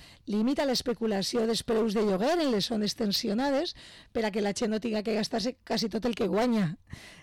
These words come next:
eh, eh, en l'habitatge, no? En, en el lloguer, no? Pagar la casa. Està la reforma fiscal. Este és un element importantíssim per a nosaltres de justícia social. I ahí voldria explicar, perquè la dreta està sempre en el seu mantra de que la izquierda quiere subir los,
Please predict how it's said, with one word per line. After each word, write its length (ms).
eh, 80
eh, 460
en 40
l'habitatge, 540
no? 160
En, 140
en 180
el 80
lloguer, 420
no? 140
Pagar 320
la 120
casa. 360
Està 180
la 140
reforma 360
fiscal. 580
Este 180
és 60
un 80
element 360
importantíssim 800
per 100
a 80
nosaltres 380
de 100
justícia 560
social. 420
I 60
ahí 160
voldria 320
explicar, 560
perquè 220
la 120
dreta 280
està 180
sempre 240
en 60
el 60
seu 140
mantra 400
de 100
que 80
la 80
izquierda 480
quiere 380
subir 300
los, 140